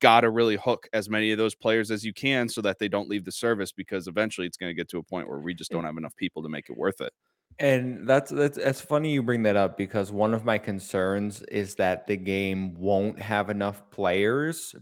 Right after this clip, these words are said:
Speaker 2: because, uh, I know thirty dollars is, I think, is a good price point for this
Speaker 1: Great
Speaker 2: game.
Speaker 1: price. Yeah.
Speaker 2: I think it's a great price point. The problem is June twentieth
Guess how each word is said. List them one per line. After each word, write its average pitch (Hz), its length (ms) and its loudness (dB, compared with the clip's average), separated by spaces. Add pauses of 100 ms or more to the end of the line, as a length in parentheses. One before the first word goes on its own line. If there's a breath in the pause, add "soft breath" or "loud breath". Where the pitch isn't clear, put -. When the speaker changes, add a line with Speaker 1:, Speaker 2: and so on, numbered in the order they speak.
Speaker 2:
because, 104 540 -4 (180)
uh, 92 240 -2
I 95 100 0
know 127 140 2
thirty 127 300 0
dollars 104 400 4
is, 104 220 -2
I 104 120 4
think, 107 180 0
is 104 120 -2
a 98 40 -6
good 90 260 0
price 90 300 0
point 101 340 -4
for 90 240 -2
this 90 180 -2
Speaker 1:
Great 165 120 -2
Speaker 2:
game. 82 180 0
Speaker 1:
price. 85 240 -4 (160 loud breath)
Yeah. 147 160 4
Speaker 2:
I - 20 -2
think 117 160 -2
it's 98 100 -6
a 101 60 -4
great 117 260 0
price 90 220 -4
point. 85 280 -4 (400 soft breath)
The 107 100 -4
problem 147 520 2
is 90 340 0 (100)
June 117 360 0
twentieth 95 580 -2